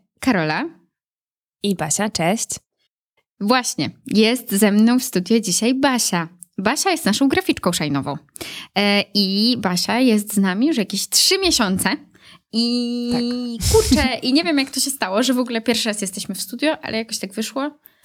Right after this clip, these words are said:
Speaker 2: Bo graficy mają to do siebie, że oni tak siedzą za komputerem i rzadko kiedy ich widać, więc <laughs> to jest takie
Speaker 1: Hmm.
Speaker 2: krypto powiedzenie cześć po trzech miesiącach.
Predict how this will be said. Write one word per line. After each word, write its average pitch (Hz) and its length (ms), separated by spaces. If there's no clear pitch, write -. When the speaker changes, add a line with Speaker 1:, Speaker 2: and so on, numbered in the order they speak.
Speaker 2:
Bo 220 100
graficy 226 360
mają 196 160
to 185 80
do 175 100
siebie, 170 240
że 165 120
oni 170 160
tak - 140
siedzą 175 240
za 170 140
komputerem 202 760
i 165 460
rzadko 175 300
kiedy 170 220
ich 160 160
widać, 160 280
więc - 360
<laughs> 294 400
to 240 60
jest 220 120
takie 240 200
Speaker 1:
Hmm. 277 240
Speaker 2:
krypto 247 520
powiedzenie 190 480
cześć 170 340
po 175 120
trzech 175 220
miesiącach. 196 520